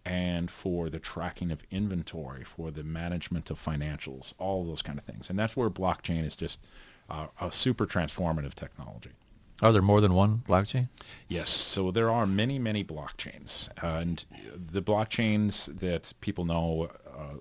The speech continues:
Speaker 1: they give the cryptocurrency name to, right? Bitcoin, Ethereum, X R P,
Speaker 2: Mm-hmm.
Speaker 1: et cetera, et cetera. Um, those are the ones that people know because they know the coin that sits on top of it.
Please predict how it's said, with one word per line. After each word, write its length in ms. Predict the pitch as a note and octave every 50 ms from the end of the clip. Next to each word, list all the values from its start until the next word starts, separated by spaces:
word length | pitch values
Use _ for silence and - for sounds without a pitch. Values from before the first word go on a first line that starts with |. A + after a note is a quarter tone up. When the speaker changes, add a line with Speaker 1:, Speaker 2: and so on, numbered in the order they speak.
| D2 C#2 B1 - - _ _
Speaker 1:
they 180 | - E2 E2+ F2+
give 320 | D#2+ E2 G#2 G#2 F#2+ F2
the 80 | F2 F2+
cryptocurrency 680 | - - F#2 F2 - E2+ - - E2+ D#2 D2+ - -
name 240 | D2 D2 C#2+ C#2 C2+ B1+
to, 120 | - B1
right? 200 | A1+ D2 D2 C#2+ C2+ - -
Bitcoin, 480 | D#2 D2 - - D#2 D2+ D2 C#2+ C#2
Ethereum, 580 | C#2 - - C#2 D2 D2 D2 D2 C#2+ C#2 C2+ C#2 - -
X 140 | - - -
R 80 | E2 D2+
P, 120 | - - C2+ C2+
Speaker 2:
Mm-hmm. 80 | C2 C2
Speaker 1:
et 100 | B1+ -
cetera, 260 | - - - - B1
et 60 | - -
cetera. 240 | E2 D2+ - - - - - - - - - - - - - - -
Um, 400 | - F2 D#2+ D2+ D2+ C#2+ D2+ - - _ _ _ _
those 280 | - G2+ G#2+ B2 A2+ A#2
are 40 |
the 100 | A2 G2
ones 200 | F#2+ F#2 F2 -
that 100 | - D#2+
people 240 | - - F2 - E2
know 260 | D#2+ D#2+ D#2+ D#2 D#2
because 460 | D2+ - - - - - F2 E2 D2+ -
they 140 | D#2 D2
know 200 | D2 D2 D2+ D2
the 120 | C#2+ - -
coin 340 | - - - F2 E2 E2 D2+
that 160 | C#2 - -
sits 280 | - - D2+ - -
on 200 | - - - C#2+
top 280 | C2+ - - D#2+ C#2+ -
of 80 | - - -
it. 60 | -